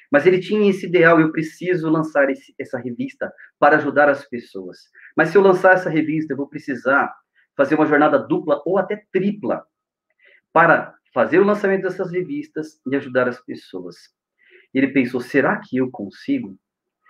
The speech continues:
Porque ele era muito debilitado fisicamente, muito fraco, magro,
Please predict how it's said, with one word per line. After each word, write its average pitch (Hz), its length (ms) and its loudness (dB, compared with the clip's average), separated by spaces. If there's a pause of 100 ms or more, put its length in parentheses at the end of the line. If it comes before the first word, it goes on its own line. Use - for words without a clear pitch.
(280)
Porque 127 420 2
ele 131 200 4
era 127 220 6
muito 165 340 0
debilitado 151 880 0
fisicamente, 131 880 -4
muito 147 280 0
fraco, 143 520 2
magro, 220 840 2